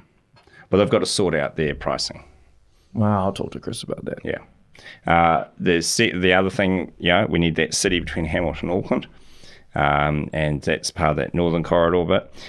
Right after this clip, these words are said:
Speaker 1: And the other thing I put in that document is that we need to have the boundaries of Hamilton extended.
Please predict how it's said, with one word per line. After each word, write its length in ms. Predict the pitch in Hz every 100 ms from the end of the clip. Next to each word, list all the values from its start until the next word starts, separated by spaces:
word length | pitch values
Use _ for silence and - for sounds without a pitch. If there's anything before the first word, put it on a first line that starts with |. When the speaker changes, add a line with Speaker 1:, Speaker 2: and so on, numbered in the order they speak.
| - -
Speaker 1:
And 80 |
the 80 | 85
other 160 | 101 104
thing 200 | - 90
I 100 | 80
put 180 | 95 82
in 80 | 80
that 180 | 76
document 600 | 85 78 - 80 78 73 -
is 340 | 80 78 76
that 240 | 82 76 -
we 180 | 82
need 320 | 80 80 78 80
to 180 | 87 76
have 500 | 73 78 76 - -
the 100 | 78
boundaries 520 | 82 78 78 78 -
of 80 | -
Hamilton 420 | 73 71 - -
extended. 560 | - - 151 - -